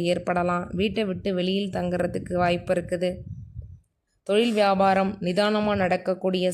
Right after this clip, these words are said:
சூழல். கடன் விவகாரங்கள்ல கவனம் தேவை. தொழில் தொடர்பான காரியத்துல தாமதமா நடக்கும். உத்தியோகத்துல இருக்கவங்களுக்கு அவங்க பயந்து வேலை செய்யக்கூடிய சூழ்நிலை உருவாகும்.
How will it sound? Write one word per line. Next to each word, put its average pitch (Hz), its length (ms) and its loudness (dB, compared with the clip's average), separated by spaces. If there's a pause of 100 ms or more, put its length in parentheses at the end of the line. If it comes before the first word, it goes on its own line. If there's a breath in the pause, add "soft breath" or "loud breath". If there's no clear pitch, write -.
சூழல். 180 380 2 (200)
கடன் 202 260 2
விவகாரங்கள்ல 190 800 2
கவனம் 185 360 2
தேவை. 175 280 2 (260)
தொழில் 214 300 0
தொடர்பான 185 500 0
காரியத்துல 180 560 0
தாமதமா 180 540 0
நடக்கும். 180 420 -2 (480 loud breath)
உத்தியோகத்துல 233 640 2
இருக்கவங்களுக்கு 185 640 0 (1040 loud breath)
அவங்க 214 400 2 (180)
பயந்து 220 460 4
வேலை 190 240 2
செய்யக்கூடிய 180 600 -2 (260)
சூழ்நிலை 175 420 0 (180)
உருவாகும். 170 480 0